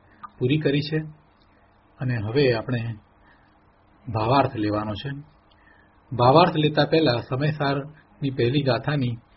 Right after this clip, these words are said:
ટીકામાંથી મુખ્ય વાતો આપણે ફરીથી જોઈએ.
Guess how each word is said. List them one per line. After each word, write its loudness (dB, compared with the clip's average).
ટીકામાંથી -2
મુખ્ય -2
વાતો 2
આપણે -2
ફરીથી -2
જોઈએ. 2